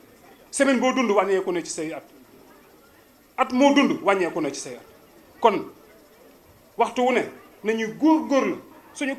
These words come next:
kem kattan ci loo xamante ni bi bu ñu ko jëfee mbaa ñu wax ko sama borom gërëm ko. Nañu moytandiku loo xamante ni bu ñu ko waxee du dëppoog loo xamante ni bi suñu borom lu mu gërëm lay doon. Kooko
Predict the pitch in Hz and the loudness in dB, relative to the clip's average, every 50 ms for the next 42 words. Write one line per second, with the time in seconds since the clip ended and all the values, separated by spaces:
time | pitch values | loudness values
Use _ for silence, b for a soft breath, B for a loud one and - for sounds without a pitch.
0 | - - 339 320 320 320 269 - - 151 120 - - - - _ _ _ _ _ | -2 0 0 0 2 0 -2 -2 -2 -8 -10 -12 -20 -20 -20 _ _ _ _ _
1 | _ _ _ _ _ _ _ _ _ _ _ _ _ _ _ _ - _ _ _ | _ _ _ _ _ _ _ _ _ _ _ _ _ _ _ _ -20 _ _ _
2 | _ _ _ _ _ _ _ _ _ _ - - 269 233 - 247 254 285 311 302 | _ _ _ _ _ _ _ _ _ _ -4 -2 -2 -2 2 6 8 8 8 8
3 | 285 277 269 254 233 247 220 220 175 185 170 185 - - - - - - 165 240 | 6 4 2 2 0 0 -2 0 0 0 -2 -2 -6 -12 -20 -20 -14 -6 -4 -2
4 | 254 254 254 247 226 170 185 247 240 233 208 196 196 202 196 202 208 208 202 - | -2 0 0 0 0 2 2 2 4 4 4 4 4 0 2 2 2 2 2 0
5 | 202 180 - 185 180 175 175 170 170 160 151 175 165 143 117 - - - - - | -2 -2 0 0 0 0 0 -2 -2 0 0 0 0 0 -2 -6 -16 -20 -20 -20
6 | - - - - _ - _ _ _ _ _ _ _ _ _ _ _ _ _ _ | -20 -20 -20 -20 _ -20 _ _ _ _ _ _ _ _ _ _ _ _ _ _
7 | _ - 190 220 226 233 226 226 240 277 269 269 254 240 240 - 180 139 135 175 | _ -2 0 2 2 2 0 0 0 0 2 2 2 0 0 -2 -4 -4 0 2
8 | 240 247 247 247 240 240 226 233 208 202 175 208 233 233 233 226 220 170 165 139 | 2 4 4 2 0 0 -4 -4 -6 -4 -4 -4 0 2 4 2 2 2 0 -8
9 | - - - - _ _ _ _ _ _ _ _ _ _ _ _ _ _ _ _ | -10 -14 -20 -20 _ _ _ _ _ _ _ _ _ _ _ _ _ _ _ _
10 | _ _ - 622 - _ _ _ _ _ _ _ _ _ _ _ _ _ _ - | _ _ -20 -20 -20 _ _ _ _ _ _ _ _ _ _ _ _ _ _ -14
11 | 165 208 170 220 214 214 208 185 175 180 185 180 180 185 185 175 180 185 165 156 | -6 0 0 2 2 2 -2 -2 0 -2 -2 -2 -2 -2 -6 -4 -4 -4 -6 -4
12 | 165 165 156 - - 185 175 165 175 165 160 160 170 175 175 160 - 196 175 170 | -6 -6 -8 -8 -6 -6 -4 -2 -2 -4 -2 -2 -2 -2 -4 -2 0 0 0 0
13 | 160 160 160 156 139 131 - 208 185 180 180 175 | 0 -2 -2 -4 -6 -4 -2 -2 -2 -2 -4 -6